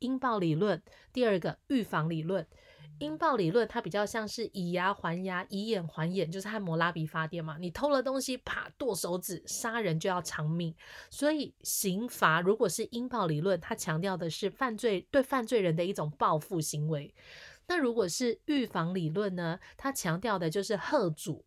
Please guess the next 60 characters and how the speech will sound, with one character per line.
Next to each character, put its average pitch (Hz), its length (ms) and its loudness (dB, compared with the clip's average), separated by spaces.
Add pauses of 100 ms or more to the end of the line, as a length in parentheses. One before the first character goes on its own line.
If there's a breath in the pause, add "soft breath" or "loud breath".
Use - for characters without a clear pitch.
犯 208 260 0
罪 180 180 2
者， - 240 -8 (300 loud breath)
让 262 220 0
他 233 240 -2
不 302 200 -2
敢 170 280 -4
以 170 160 -2
身 214 240 -2
试 214 200 -2
法。 160 320 -6 (420 loud breath)
而 208 260 6
预 330 160 6
防 190 240 2
理 165 140 4
论 202 180 2
又 214 140 0
分 214 240 -4
为 170 240 -2
一 269 100 0
般 226 380 -4
预 233 140 0
防 165 220 0
理 160 120 0
论 190 200 -2
和 196 280 -6
特 254 280 0
别 160 220 0
预 220 220 -4
防 160 240 -2
理 156 120 0
论。 165 280 -2 (440 loud breath)
如 254 160 4
果 277 160 4
是 262 200 0
一 285 160 -4
般 269 260 0
预 247 100 0
防 170 220 -2
理 156 140 2
论， 190 200 0
它 233 300 -2 (480)
就 254 140 0
是 226 200 6
吓 262 280 6
阻 170 180 2
的 165 140 2
对 214 200 6
象 202 240 0
是 202 160 2
所 196 480 4
有 247 240 2
其 175 380 -2
他 208 280 0
潜 151 360 -2
在 185 180 0
的 165 120 0
犯 165 240 -2
罪 160 180 0
者， 147 240 -6